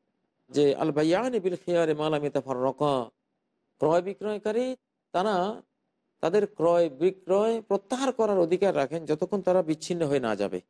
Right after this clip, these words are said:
ফাইন সাদাকাল বাইয়ান, যদি তারা উভয়ে একে অপরের সাথে সত্য কথা বলে থাকে,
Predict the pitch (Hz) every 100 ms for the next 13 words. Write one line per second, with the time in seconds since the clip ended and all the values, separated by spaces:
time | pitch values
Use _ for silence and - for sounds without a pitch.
0 | _ _ _ _ _ - 165 175 220 240
1 | 220 175 185 175 160 156 123 123 180 -
2 | 214 208 214 277 214 - _ _ _ -
3 | 147 185 180 220 208 214 208 202 - 226
4 | 202 202 180 170 - -